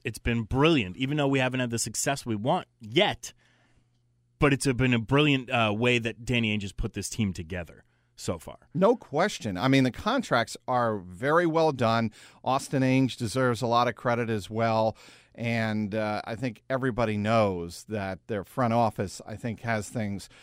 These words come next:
Speaker 2: Michael Zarens, obviously, he's somebody you've gotta mention when you mention their front office in terms of their vision.
Speaker 1: Mm-hmm.
Speaker 2: But it's funny you say that because, uh, before we started recording this, I said I wanted to talk about Jaylen Brown and whether or not,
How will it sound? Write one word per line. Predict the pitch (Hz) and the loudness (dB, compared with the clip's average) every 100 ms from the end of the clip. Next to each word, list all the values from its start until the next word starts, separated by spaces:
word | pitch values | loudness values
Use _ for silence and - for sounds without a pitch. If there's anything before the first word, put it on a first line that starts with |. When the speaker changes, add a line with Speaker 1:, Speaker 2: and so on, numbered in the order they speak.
| - | -14
Speaker 2:
Michael | 120 120 113 | -2 -2 -2
Zarens, | 101 107 101 104 101 - _ _ | -2 -2 -2 -2 -4 -10 _ _
obviously, | - 104 104 101 117 98 | -8 -4 -4 -4 -4 -2
he's | 107 | -2
somebody | - 120 101 101 | -2 -2 -2 -4
you've | 95 _ | -8 _
gotta | - 110 110 | -4 -2 -2
mention | 101 107 98 110 101 104 | -2 -4 -4 -4 -4 -4
when | 110 | -4
you | 107 101 | -2 -4
mention | - 120 104 113 | -6 -6 -6 -4
their | 104 | -6
front | 95 113 104 | -4 -2 0
office | 101 98 110 113 | -2 -2 -6 -6
in | |
terms | 95 107 104 98 | -6 -6 -6 -6
of | |
their | 101 92 | -8 -4
vision. | 104 98 110 - | -4 -4 -6 -4
Speaker 1:
Mm-hmm. | 110 107 92 _ | -4 -2 -6 _
Speaker 2:
But | - 208 135 - - - - _ | 6 8 6 2 -20 -20 -20 _
it's | 127 120 | -4 -4
funny | - 180 240 | -2 0 2
you | 247 | 2
say | - 220 226 | 0 2 4
that | 151 147 | 4 4
because, | - 117 127 120 113 95 - - | 0 0 2 2 2 -4 -12 -12
uh, | 123 110 110 107 | -6 -4 -2 -4
before | 113 117 170 | -6 -2 0
we | 185 156 | 2 0
started | 131 - 139 135 | -2 2 2 2
recording | 107 - 240 254 143 | -2 -4 -2 0 2
this, | 107 104 - - _ _ _ - | 0 -2 -6 -18 _ _ _ -4
I | 123 | -4
said | - 143 | 2 4
I | |
wanted | 139 165 151 | 4 2 0
to | 110 | -2
talk | 131 120 | 0 0
about | 117 107 | 2 -2
Jaylen | 95 117 113 101 | 0 -2 -2 -4
Brown | 101 101 95 | -4 -4 -4
and | 113 | 0
whether | 190 220 | 2 4
or | 233 | 4
not, | 180 113 92 | 6 2 2